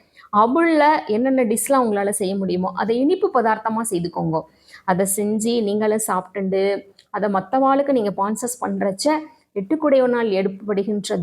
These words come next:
தோஷங்கள் விலகி மிகப்பெரிய அச்சீவ்மெண்ட்ஸ் பண்ணணும். எட்டுக்குடையவன் திசை நடக்கிறச்ச தான் நம்ம மிகப்பெரிய கோடீஸ்வரனமா ஆகுவோம். ஏன்னா எட்டாம் இடம் மிகப்பெரிய பொருளாதார அச்சீவ்மெண்ட்ஸ். அப்ப எங்கெல்லாம் தோஷம், எங்கெல்லாம் பொருளாதார குற்றம் அப்படின்னு நம்ம பேசிட்டு இருக்கோமோ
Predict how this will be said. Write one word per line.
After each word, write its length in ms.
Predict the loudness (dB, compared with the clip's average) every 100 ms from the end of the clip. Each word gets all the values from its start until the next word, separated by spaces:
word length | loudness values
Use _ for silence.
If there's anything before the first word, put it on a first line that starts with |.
| 2
தோஷங்கள் 760 | 4 4 2 0 2 2 2 2
விலகி 460 | 2 4 4 4 0 -2 -16 _ _ -4
மிகப்பெரிய 600 | 2 4 4 2 2 4
அச்சீவ்மெண்ட்ஸ் 460 | 2 2 0 0 -2
பண்ணணும். 280 | -4 -4 -6 _ _ -8
எட்டுக்குடையவன் 580 | -4 0 2 2 0 -2
திசை 140 | -2
நடக்கிறச்ச 460 | -2 -2 -2 -2 -2
தான் 180 | 0 0
நம்ம 140 | 0
மிகப்பெரிய 480 | -2 -2 -2 0 0
கோடீஸ்வரனமா 680 | 2 2 2 2 2 2 2
ஆகுவோம். 400 | 0 0 -4 -6 _ _ _ _ -8
ஏன்னா 120 | -2 0
எட்டாம் 360 | 0 0 0
இடம் 200 | 2 0 0 0
மிகப்பெரிய 500 | 2 0 2 2 4
பொருளாதார 460 | 4 4 4 2 0
அச்சீவ்மெண்ட்ஸ். 580 | -2 -2 -2 -2 -4 -8 -12 _ _ _ _ _ _ _ -18
அப்ப 280 | -4 0 2 2
எங்கெல்லாம் 540 | 2 4 4 4 4
தோஷம், 440 | 4 2 2 0 0
எங்கெல்லாம் 500 | -2 0 2 2 2
பொருளாதார 440 | 0 2 0 -2
குற்றம் 380 | -4 -6 -2 -2
அப்படின்னு 260 | 0 0
நம்ம 120 | 0 0
பேசிட்டு 340 | -2 -2 -6
இருக்கோமோ 280 | -2 -2